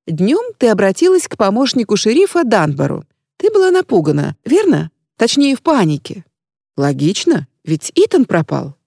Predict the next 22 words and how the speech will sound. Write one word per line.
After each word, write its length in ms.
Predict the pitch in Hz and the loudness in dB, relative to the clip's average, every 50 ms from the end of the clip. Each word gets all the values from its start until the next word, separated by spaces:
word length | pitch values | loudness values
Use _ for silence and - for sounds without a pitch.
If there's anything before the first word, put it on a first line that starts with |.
| _ _ _ _ _ _ _ _ | _ _ _ _ _ _ _ _
Хорошие 540 | _ - 180 180 196 208 208 - - 196 185 | _ -2 0 2 2 0 0 0 0 0 2
родители, 580 | 185 185 180 165 151 180 240 330 - 320 240 190 | 2 0 0 -2 0 0 0 0 0 0 0 2
если 340 | 175 165 180 - - 180 175 | 2 2 0 2 2 0 2
дети 260 | 170 185 185 - 190 | 2 2 2 0 0
пропадают, 640 | - 175 170 - 170 160 151 208 269 302 311 - _ _ _ | 0 0 0 0 0 0 2 0 0 0 -2 -6 _ _ _
паникуют. 800 | - 359 359 392 403 - - 214 233 262 226 143 - _ _ _ _ _ _ _ _ _ _ _ _ _ _ _ | -2 0 0 0 0 0 -2 0 0 2 0 -2 -4 _ _ _ _ _ _ _ _ _ _ _ _ _ _ _
Ты 120 | - 339 | -2 0
боялась, 840 | 302 311 302 254 190 180 220 269 294 202 143 - - - - - _ _ _ _ - | 2 2 2 2 2 2 2 2 2 0 0 -2 -6 -14 -16 -18 _ _ _ _ -10
потому 300 | - - - 160 190 214 | -6 -2 0 0 0 0
что 160 | - - 214 | 0 0 0
у 60 | 202 | 0
тебя 200 | 196 214 190 214 | 2 2 0 0
четырехлетний 720 | 202 - 202 220 214 208 196 - 202 185 180 - 180 165 151 | 0 0 -2 0 0 0 0 0 0 0 0 0 0 -2 -2
сын, 400 | - - - 147 165 233 320 - _ _ - | -2 -4 -2 0 0 0 0 -2 _ _ -4
и 120 | 175 156 | -4 -4
тебе 220 | - - 170 196 226 | -2 -2 0 0 0
полагается 640 | - 330 320 311 277 254 262 285 285 - 359 370 | 2 2 0 2 2 2 2 2 2 0 0 2
знать, 300 | 320 262 220 214 277 285 | 2 2 2 2 0 0
где 280 | 254 247 240 277 226 165 | 0 0 2 2 2 2
он». 280 | 143 143 139 127 143 _ _ _ _ _ _ _ _ _ _ _ _ _ | 0 -2 -6 -8 -12 _ _ _ _ _ _ _ _ _ _ _ _ _
«Я 160 | - 165 196 | -4 -4 -2
боялась», 680 | 196 233 233 208 156 131 131 131 127 - - - - - | 0 0 0 0 0 -2 -2 -4 -6 -8 -10 -12 -14 -14